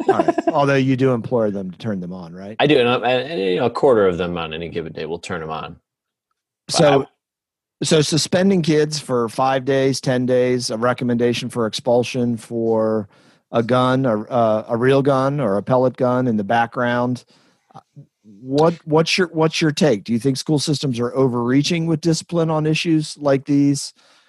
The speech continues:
Speaker 1: Or do you think they have an obligation, legal or otherwise, to hold students accountable, uh, for their behavior in their homes?
Speaker 2: I th-, I think, uh,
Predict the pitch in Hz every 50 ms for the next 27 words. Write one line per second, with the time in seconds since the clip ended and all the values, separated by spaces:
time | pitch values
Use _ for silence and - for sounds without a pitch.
0 | _ _ _ _ _ - 123 123 120 113 110 131 139 135 135 135 131 - - -
1 | 143 135 127 127 120 _ - 123 120 120 120 120 127 127 127 120 127 123 120 117
2 | 117 110 120 107 104 113 113 110 107 - - 117 117 117 113 123 131 131 123 127
3 | 120 120 120 113 117 117 120 123 120 110 113 107 107 107 107 110 101 - - -
4 | 120 113 110 107 101 - - 123 135 131 123 113 - - 131 127 123 120 120 117
5 | - - - - - 110 110 - 131 131 131 135 131 117 107 113 107 107 107 98
6 | - _ _ _ _ _ _ _ _ - 127 120 113 110 107 104 104 95 - -
7 | 123 120 113 113 110 110 110 107 107 107 120 120 117 104 113 110 120 123 117 107
8 | 110 107 107 104 104 104 98 101 113 110 98 90 82 80 - - _ _ _ _
9 | _ _ _ _ _ _ _ - - 139 143 - - - - - - 151 147 -
10 | - 202 214 196 208 - - - 120 117 113 110 107 104 104 104 -